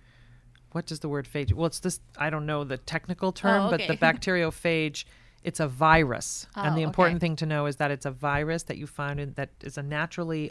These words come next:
Speaker 1: occurring organism. And the reason why that's important is because a hundred years ago, they were doing a lot of work with phage therapy.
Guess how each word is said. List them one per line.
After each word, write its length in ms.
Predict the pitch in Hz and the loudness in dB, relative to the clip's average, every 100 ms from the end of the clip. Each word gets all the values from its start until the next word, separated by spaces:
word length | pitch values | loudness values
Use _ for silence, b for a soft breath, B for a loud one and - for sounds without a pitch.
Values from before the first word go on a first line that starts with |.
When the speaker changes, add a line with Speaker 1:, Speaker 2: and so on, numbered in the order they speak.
| - | -8
Speaker 1:
occurring 500 | - - 160 151 143 | -12 -6 -4 -4 -4
organism. 600 | 143 147 143 127 127 120 B B B B B | -4 -4 -4 -6 -6 -10 B B B B B
And 140 | 160 160 | 0 0
the 60 | 156 | 2
reason 300 | 202 185 170 | 2 2 2
why 240 | 165 156 | 2 2
that's 300 | 156 160 - | 2 0 0
important 540 | 156 - 190 151 156 - | -4 0 0 0 -4 -6
is 160 | 143 | -8
because 480 | 160 - 151 147 - | -8 -2 0 2 0
a 40 | 135 | 0
hundred 260 | 175 165 | 0 4
years 240 | 202 233 180 | 6 6 4
ago, 160 | 156 | 2
they 100 | 151 | 2
were 100 | 147 | 0
doing 180 | 147 147 | -2 -2
a 60 | 143 | 2
lot 200 | 165 185 | 2 2
of 80 | |
work 180 | 156 147 | 0 -2
with 160 | 147 - | -6 -4
phage 240 | 147 135 | -4 -4
therapy. 480 | - 139 131 143 | -6 -6 -4 -4